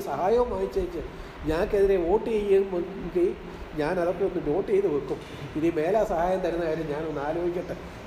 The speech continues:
എന്ന് പുള്ളി പുള്ളിയെ കൊണ്ടാകുന്ന പോലെ ഒരു ഭീഷണി ഇന്നലെ മുഴക്കിയിരിക്കുക. എങ്കിലും ഞാൻ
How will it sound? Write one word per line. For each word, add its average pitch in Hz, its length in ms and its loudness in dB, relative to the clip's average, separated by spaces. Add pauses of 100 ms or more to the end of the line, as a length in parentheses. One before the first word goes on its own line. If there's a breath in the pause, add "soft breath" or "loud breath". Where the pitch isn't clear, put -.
(160)
എന്ന് 175 200 0
പുള്ളി 185 300 2
പുള്ളിയെ 190 320 4
കൊണ്ടാകുന്ന 208 560 4
പോലെ 202 200 2
ഒരു 214 100 0 (100)
ഭീഷണി 220 420 -2 (500)
ഇന്നലെ 262 240 2
മുഴക്കിയിരിക്കുക. 233 520 0 (1400)
എങ്കിലും 330 360 4 (1400)
ഞാൻ 240 120 2